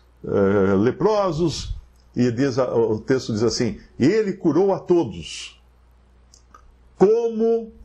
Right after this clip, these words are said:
estava, como disse o profeta Isaías. Ele levou sobre si as nossas enfermidades e as nossas dores carregou sobre si." Se você não tiver o Antigo Testamento, fala, "Mas quem que é esse Isaías aí?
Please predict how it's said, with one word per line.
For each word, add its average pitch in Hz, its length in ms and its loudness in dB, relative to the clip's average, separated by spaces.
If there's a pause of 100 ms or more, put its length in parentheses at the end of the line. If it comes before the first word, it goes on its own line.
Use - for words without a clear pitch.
(180)
estava, 160 640 -2
como 156 380 0
disse 160 340 0
o 160 80 0
profeta 151 720 0 (1080)
Isaías. 147 840 0 (720)
Ele 180 440 2
levou 151 480 0
sobre 139 340 -2
si - 200 0
as 123 180 0
nossas 156 460 -2
enfermidades 107 960 -2 (260)
e 117 60 2
as 110 140 2
nossas 120 380 0
dores 98 600 -2 (440)
carregou 101 420 0
sobre 90 240 -2
si." - 260 -10 (1200)
Se - 160 -6
você 104 140 0
não 107 140 2
tiver 107 240 0
o 110 60 2
Antigo 110 200 -2
Testamento, 117 360 -2
fala, 110 140 -2
"Mas 143 120 -4
quem 208 180 -2
que 175 80 0
é 120 40 4
esse 104 220 -2
Isaías 87 580 0
aí? 71 220 -4